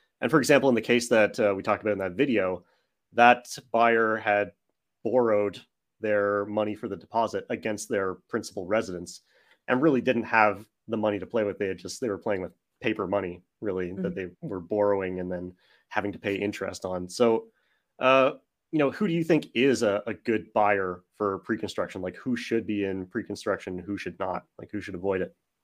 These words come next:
Speaker 2: So there's a couple people that I think should be in pre-construction. Um,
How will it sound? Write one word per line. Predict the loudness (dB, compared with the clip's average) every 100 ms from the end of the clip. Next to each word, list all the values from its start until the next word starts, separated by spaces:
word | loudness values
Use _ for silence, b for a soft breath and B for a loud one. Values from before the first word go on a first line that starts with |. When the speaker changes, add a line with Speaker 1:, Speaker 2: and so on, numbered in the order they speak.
| _ _ _ _ _ _ _ _ -10
Speaker 2:
So | 2 4 6 4
there's | 2 2
a |
couple | 0 2 0
people | -2 -2 2
that | 4
I | 2
think | 0 -4 -4
should | -6 -6
be | -6 -4
in | -4
pre-construction. | -2 -4 -2 -6 0 0 0 -2 0 -2 0
Um, | 2 2 2 0 -6